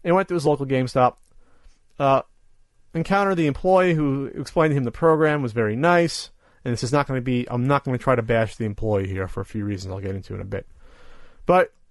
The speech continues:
he gave him the stack of games. Looks like there's an Animaniacs in there, and I can't really tell the other ones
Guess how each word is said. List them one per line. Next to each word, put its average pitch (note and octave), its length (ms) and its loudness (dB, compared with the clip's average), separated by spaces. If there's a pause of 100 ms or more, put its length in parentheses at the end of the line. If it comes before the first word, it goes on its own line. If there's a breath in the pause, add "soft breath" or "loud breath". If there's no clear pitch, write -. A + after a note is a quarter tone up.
(220)
he E3 120 0
gave F#3 260 6
him F#3+ 60 -2
the F#3 60 2
stack E3+ 360 0
of C3 140 -8
games. D3 480 0 (240)
Looks D3+ 160 -6
like D#3 120 4
there's C3+ 120 2
an B2+ 80 -2
Animaniacs C3 800 -2
in B2 120 -2
there, B2 260 0
and A2+ 240 -6
I A2 80 -6
can't - 400 -8
really A#2 280 -4
tell A2+ 260 -6
the G#2 140 -6
other G#2 240 -6
ones G2 420 -10